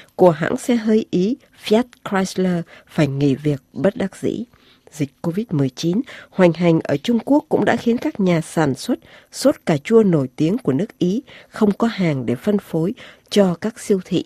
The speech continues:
tại Pháp. Các hãng dược phẩm tên tuổi của châu Âu và Mỹ đang lo thiếu các hoạt chất nhập khẩu từ Trung Quốc để chế tạo ra được những loại thuốc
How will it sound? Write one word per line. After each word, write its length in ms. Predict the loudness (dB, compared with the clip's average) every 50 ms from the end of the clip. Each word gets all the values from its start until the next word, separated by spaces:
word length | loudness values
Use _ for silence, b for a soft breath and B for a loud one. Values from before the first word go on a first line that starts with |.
| _ _ -8
tại 140 | -8 -8 -8
Pháp. 300 | -8 -8 -6 -6 -6 -6 _ _ _ _ -4
Các 160 | -4 -4 -2
hãng 320 | -4 -4 -4 -2 -2 -2 0
dược 220 | 2 2 2 2
phẩm 220 | 0 -2 -2 -2
tên 260 | -2 0 2 2 2 2
tuổi 260 | 0 0 -2 -2 -2
của 160 | -4 -4 -6
châu 240 | -4 -2 -2 -2 -2
Âu 360 | 0 2 2 2 2 0 0 -2
và 100 | -2 0
Mỹ 360 | 2 2 2 2 2 0 -2 B B B B B B
đang 300 | 2 2 2 2 2 2
lo 180 | 2 2 0 0
thiếu 320 | -2 -2 0 2 2 2 0 0
các 160 | -4 -6 -6
hoạt 360 | -4 -2 0 0 0 -2 -2
chất 280 | 0 0 0 0 -2 -2
nhập 180 | 0 0 0 0
khẩu 280 | 0 0 2 2 2
từ 160 | 0 -2 -6
Trung 200 | -4 -4 -4 -4 -2 0
Quốc 220 | 2 2 2 0 B B B B B B
để 160 | 4 4 4 4
chế 160 | 2 0 0 0 0 -2
tạo 240 | -4 -2 -4 -4
ra 160 | -2 0 0 2
được 200 | 2 0 -2 -2 0
những 260 | 0 0 2 0 0 -2 -2
loại 260 | 0 0 0 -2 -4 -6
thuốc 300 | 0 4 4 4 4